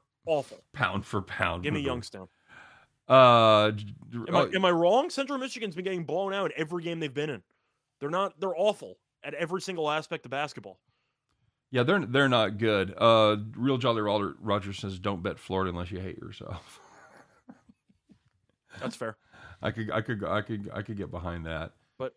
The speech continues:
Speaker 1: I'll lay, I'll lay it with Youngstown until Central Michigan keeps it close in a game over the last couple of weeks, which they haven't. I gotta keep fading them on the road. They're just a terrible team.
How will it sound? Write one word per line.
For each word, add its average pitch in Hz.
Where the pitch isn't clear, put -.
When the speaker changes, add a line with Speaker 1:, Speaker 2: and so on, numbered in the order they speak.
Speaker 1:
I'll 170
lay, 170
I'll 160
lay 147
it 139
with 127
Youngstown 117
until 151
Central 143
Michigan 131
keeps -
it 117
close 120
in 156
a 156
game 160
over 139
the 135
last 139
couple 143
of 135
weeks, 139
which 120
they 101
haven't. 120
I 127
gotta 139
keep 117
fading 120
them 113
on 107
the 104
road. 101
They're 131
just 120
a 110
terrible 110
team. 98